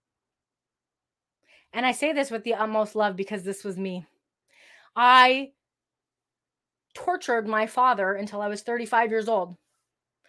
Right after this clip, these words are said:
And people used to say to me, "Well, he's your parent. He's supposed to do that. He's supposed to pay your way." Uh-uh.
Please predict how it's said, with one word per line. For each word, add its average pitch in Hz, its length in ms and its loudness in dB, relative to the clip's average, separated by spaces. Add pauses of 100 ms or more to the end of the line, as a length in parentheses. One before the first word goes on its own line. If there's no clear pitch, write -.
(200)
And 214 80 -10
people 330 240 0
used 320 180 0
to 285 60 -8
say 269 240 2
to 262 60 -4
me, 247 340 -2
"Well, 233 160 0
he's 247 160 -4
your 247 100 4
parent. 240 440 0
He's - 180 -14
supposed 220 400 -2
to 196 80 -8
do 170 140 -8
that. 160 160 -8
He's 196 180 -8
supposed - 400 2
to 190 80 -14
pay 190 180 -4
your 165 200 -4
way." 147 320 -8 (600)
Uh-uh. 233 380 6